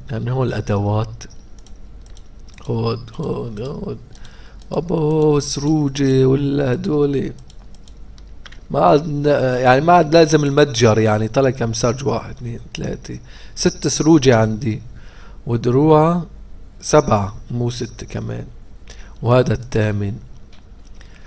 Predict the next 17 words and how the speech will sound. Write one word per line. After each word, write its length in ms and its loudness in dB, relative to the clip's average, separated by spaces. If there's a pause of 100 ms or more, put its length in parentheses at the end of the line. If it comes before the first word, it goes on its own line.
(180)
صار 260 2
عنا 520 0
كتير 800 0
دروع. 600 -4 (600)
نشوف 440 0
هون 200 4
هدول، 380 4
هون، 240 2
هون 200 2
النزر 500 -4 (260)
لازم. 420 -6 (360)
لا، 240 -6
مو 160 -2
هذا 200 -2
النزر. 500 -6 (680)
ولا 260 0
ها. 320 -2